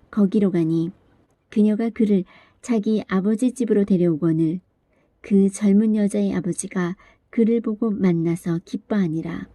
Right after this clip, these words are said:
그의 장인 곧 그 젊은 여자의 아버지가 그를 머물게 하매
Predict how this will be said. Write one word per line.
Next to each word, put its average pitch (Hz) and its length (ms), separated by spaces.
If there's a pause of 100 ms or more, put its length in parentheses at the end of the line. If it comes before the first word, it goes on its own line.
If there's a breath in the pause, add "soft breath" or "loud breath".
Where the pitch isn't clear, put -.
(1000)
그의 208 280
장인 175 520
곧 190 240 (480 soft breath)
그 240 140
젊은 240 400
여자의 220 420
아버지가 170 680 (340 soft breath)
그를 208 320
머물게 202 480
하매 170 400